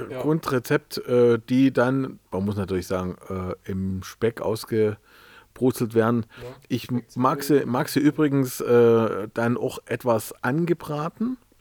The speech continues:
Speaker 2: also
Speaker 1: Dass
Speaker 2: mit
Speaker 1: die Brille
Speaker 2: Röstaromen,
Speaker 1: die Kruste, ne, genau.
Speaker 2: dass die Kruste gebildet haben. Es gibt welche, die schwenken die nur. Ich,
Speaker 1: Ganz kurz, ne? Ja.
Speaker 2: also da werden die, da, da laufen die eigentlich an dem Speck,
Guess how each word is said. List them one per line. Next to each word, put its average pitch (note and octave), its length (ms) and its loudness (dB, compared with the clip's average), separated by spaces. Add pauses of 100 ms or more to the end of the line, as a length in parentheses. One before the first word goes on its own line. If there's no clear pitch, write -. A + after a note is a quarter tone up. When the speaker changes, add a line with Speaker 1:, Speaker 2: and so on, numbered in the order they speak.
(160)
Speaker 2:
also G#2+ 160 -2
Speaker 1:
Dass G2 80 0
Speaker 2:
mit G2+ 100 -2
Speaker 1:
die - 40 -14
Brille C#3+ 180 4
Speaker 2:
Röstaromen, E3 600 2
Speaker 1:
die B2+ 120 -14
Kruste, A#2+ 160 -12
ne, A#2+ 60 -10 (140)
genau. B2+ 120 -12
Speaker 2:
dass A#2+ 140 -2
die B2+ 100 4
Kruste E3+ 340 2
gebildet D#3 340 4
haben. C#3+ 200 0
Es C#3 100 -8
gibt - 240 -4
welche, C3+ 220 4
die B2 120 -2
schwenken C#3 460 -2
die C3+ 120 0
nur. B2+ 320 2
Ich, C#3 200 -8
Speaker 1:
Ganz C#3 240 -8
kurz, - 300 -16
ne? C#3+ 160 -14 (120)
Ja. - 160 -10
Speaker 2:
also B2 180 -2
da A#2 200 2
werden C#3 160 4
die, C3+ 160 6 (240)
da, A#2 240 4 (120)
da A2+ 100 2
laufen C3+ 360 2
die A#2+ 120 0
eigentlich C3+ 380 -2
an A#2+ 100 -2
dem A2 440 0
Speck, - 460 -6